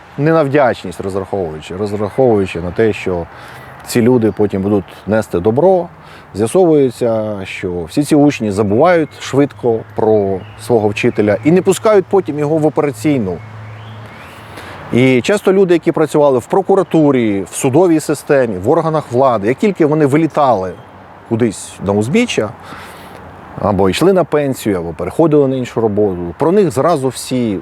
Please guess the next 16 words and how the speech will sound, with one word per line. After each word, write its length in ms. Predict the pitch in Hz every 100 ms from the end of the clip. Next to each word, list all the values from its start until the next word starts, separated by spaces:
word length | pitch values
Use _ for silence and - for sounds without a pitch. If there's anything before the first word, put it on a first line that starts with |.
| -
забували. 640 | 107 120 139 202 185 147 - - - - -
Немає 360 | 135 170 156
різниці 800 | 139 120 139 123 127 117 110 101 - - - -
в, 340 | 95 85 117
е, 520 | 127 120 113 104 95 78 - - 95 87
податковій 540 | 135 143 135 - 180 160
системі, 460 | 147 - 147 131
яку 240 | 120 117 120
людина 440 | 110 107 101 98
займала 400 | 90 104 101 98
посаду, 640 | 92 92 107 95 85 87 82 80 73
в 120 | 95
митній 480 | 92 107 165 - 127
службі, 600 | 113 110 110 92 85 85
в 80 | 82
судовій 600 | - 95 120 131 120